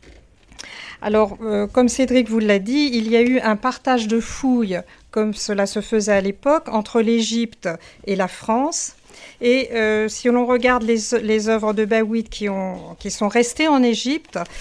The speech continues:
euh, on voit qu'elles ont été immédiatement transférées et exposées au musée égyptien de la place Tahrir au Caire. Quelques photographies sont alors publiées dans les guides du musée ou dans des ouvrages sur le musée.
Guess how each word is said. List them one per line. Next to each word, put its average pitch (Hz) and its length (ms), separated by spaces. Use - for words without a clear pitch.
euh, 214 340
on 226 80
voit 269 160
qu'elles 247 300
ont 247 100
été 254 460
immédiatement 269 640
transférées 254 960
et 254 420
exposées 254 720
au 262 160
musée 262 500
égyptien 233 540
de 220 140
la 202 160
place 196 340
Tahrir 254 500
au 226 140
Caire. 175 580
Quelques 285 300
photographies 262 760
sont 277 200
alors 262 280
publiées 240 580
dans 269 160
les 226 200
guides 233 240
du 226 140
musée 226 600
ou 269 160
dans 240 160
des 226 260
ouvrages 196 640
sur 226 240
le 220 100
musée. 175 400